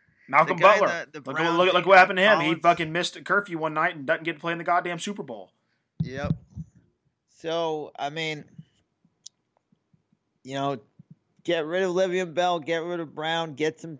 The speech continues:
Speaker 2: draft picks, get some players, turn that shit around. You don't need those guys.
Speaker 1: You sure don't.
Speaker 2: And then bring in the next diva wide receiver.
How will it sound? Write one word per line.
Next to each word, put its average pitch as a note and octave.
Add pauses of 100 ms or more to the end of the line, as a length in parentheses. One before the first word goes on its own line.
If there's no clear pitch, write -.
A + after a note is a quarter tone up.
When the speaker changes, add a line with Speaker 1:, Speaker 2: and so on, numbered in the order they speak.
(120)
Speaker 2:
draft D#3+
picks, D#3+
get D#3+
some D3
players, D3+ (360)
turn E3
that D#3+
shit D#3+
around. D3+ (760)
You C#3
don't D3+
need C#3+
those A2+
guys. G#2 (160)
Speaker 1:
You B2+
sure C#3
don't. A#2+
Speaker 2:
And C3
then C#3+
bring D#3+
in D#3+
the D3+
next D3+
diva C3
wide B2
receiver. G#2+